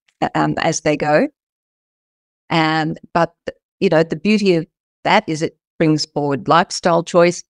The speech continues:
but people do have to be aware of compounding interest. So just like compounding interest is good if you, if you've got a deposit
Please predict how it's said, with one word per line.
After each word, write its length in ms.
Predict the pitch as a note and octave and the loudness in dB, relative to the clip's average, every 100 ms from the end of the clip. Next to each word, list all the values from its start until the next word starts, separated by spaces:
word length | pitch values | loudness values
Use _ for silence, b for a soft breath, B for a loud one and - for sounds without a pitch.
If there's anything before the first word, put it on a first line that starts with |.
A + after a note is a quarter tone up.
| _ | _
but 180 | - - | -6 -2
people 300 | G3+ F#3+ D#3+ | -2 -2 -4
do 260 | F3 E3 D#3+ | -2 -2 -2
have 280 | E3 - - | -2 -4 -4
to 100 | D#3 | -8
be 120 | D3 | -4
aware 280 | D3+ D3 C#3 | -2 -2 -2
of 140 | - | -4
compounding 680 | - D3+ D#3+ C#3+ D3 C3+ C#3+ | -4 -4 -2 0 0 0 -2
interest. 560 | C#3+ - - - - _ _ _ | -4 -6 -10 -10 -18 _ _ _
So 400 | - E3+ D3+ D#3 D3+ | -4 0 0 0 -6
just 220 | - G3+ E3+ | -4 -2 0
like 180 | D#3 | -2
compounding 600 | - E3 - D#3 D#3 D3+ | 0 -2 -2 -2 0 0
interest 380 | D3+ D3+ D3+ - | 0 0 -4 -2
is 100 | D3 | -4
good 220 | - F3 E3+ | 0 0 2
if 200 | - - | -2 -10
you, 60 | - _ | -14 _
if 140 | - | -8
you've 140 | D3+ C#3 | -8 0
got 160 | D3+ | 2
a 160 | C3+ C3+ _ _ _ _ _ | 2 0 _ _ _ _ _
deposit 540 | D3+ - E3 G3 F#3+ | -10 -2 0 0 -4